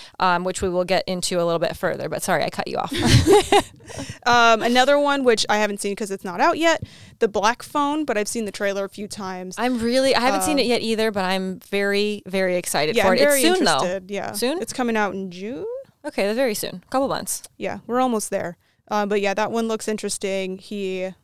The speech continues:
Speaker 2: it's a guy in a creepy mask who holds a child captive.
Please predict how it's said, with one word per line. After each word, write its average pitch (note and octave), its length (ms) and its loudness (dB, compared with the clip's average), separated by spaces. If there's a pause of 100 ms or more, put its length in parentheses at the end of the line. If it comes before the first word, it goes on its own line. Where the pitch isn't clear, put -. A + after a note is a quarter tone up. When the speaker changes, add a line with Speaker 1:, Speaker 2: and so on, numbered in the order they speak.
(240)
Speaker 2:
it's - 140 -20
a G3+ 80 -10
guy G3+ 280 -6
in G#3 100 -6
a G3+ 60 -10
creepy A3 300 -10
mask G3 520 -8 (380)
who G#3+ 520 -4 (1040)
holds G#3 340 -4
a G3 80 -6
child G3+ 520 -6
captive. G#3 640 -4